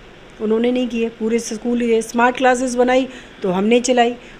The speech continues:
उन्होंने तो मेरे ख्याल से शिक्षा का कोई काम किया ही नहीं है। और एक चीज़ उनके विकास के लिए ज़रूर कहना चाहती हूँ, उन्होंने अपने ज़मीनों के भाव बढ़ाने के लिए एसडीएम ऑफिस अपनी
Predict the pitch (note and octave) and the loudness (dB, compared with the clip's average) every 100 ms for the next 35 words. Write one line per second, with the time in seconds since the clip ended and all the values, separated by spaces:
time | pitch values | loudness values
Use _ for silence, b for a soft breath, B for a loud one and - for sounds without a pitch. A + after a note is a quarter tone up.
0 | - C4+ D4 D#4+ E4+ F4 E4 D4 D#4 D4 | -6 2 6 6 6 6 4 4 4 2
1 | C#4+ D#4+ D#4+ C#4+ - C#4 C#4 D4 D4+ D4+ | 2 0 -2 -2 -4 -4 -2 -2 -2 -4
2 | C4 C4+ B3 A#3 A#3+ A#3 F#3+ F#3 - B | -2 -4 -2 2 2 2 -2 -6 -12 B
3 | B C4 C#4+ C#4+ D4 E4 E4 D4+ D4 D4+ | B 2 6 6 6 4 4 2 2 0
4 | C4+ C4 C4 C4 C#4 C4 C4+ C4+ A3+ G3+ | 2 2 2 0 -4 -4 -4 -2 -2 -2
5 | F3+ F3 G3 F#3 B B B C#4 D4 D#4 | -6 -10 -10 -12 B B B 0 4 6
6 | D#4+ F4 E4+ C4+ B3+ D4 F4 D#4+ D4 C#4+ | 6 6 6 2 4 6 6 6 6 6
7 | D4 D4+ C#4+ B3+ A#3 B3+ A#3+ G#3 A3 G#3+ | 6 4 2 2 4 6 6 6 4 4
8 | G3+ F3 D#3+ B B - - - A#3 A#3+ | 2 2 -6 B B -20 -20 -8 0 0
9 | A#3 C#4 C4 C4 C#4 C4 B3+ C4 C4+ B3+ | 2 0 0 0 0 -2 0 0 2 0